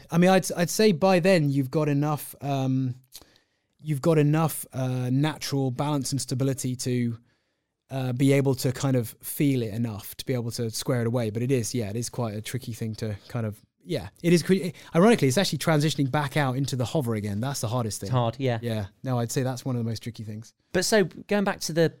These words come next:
Speaker 2: um,
Speaker 1: Okay.
Speaker 2: the, the B P thing, I mean, when you sort of basically said to your wife, "Look, I wanna sort of leave my job and, um,
Speaker 1: Mm.
Speaker 2: basically do this full time,"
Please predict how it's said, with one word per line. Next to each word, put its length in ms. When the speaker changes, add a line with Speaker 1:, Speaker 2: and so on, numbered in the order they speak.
Speaker 2:
um, 220
Speaker 1:
Okay. 240
Speaker 2:
the, 120
the 60
B 180
P 200
thing, 140
I 40
mean, 220
when 180
you 100
sort 160
of 80
basically 320
said 140
to 60
your 80
wife, 260
"Look, 160
I 40
wanna 180
sort 160
of 100
leave 200
my 60
job 280
and, 200
um, 400
Speaker 1:
Mm. 260
Speaker 2:
basically 560
do 140
this 160
full 180
time," 420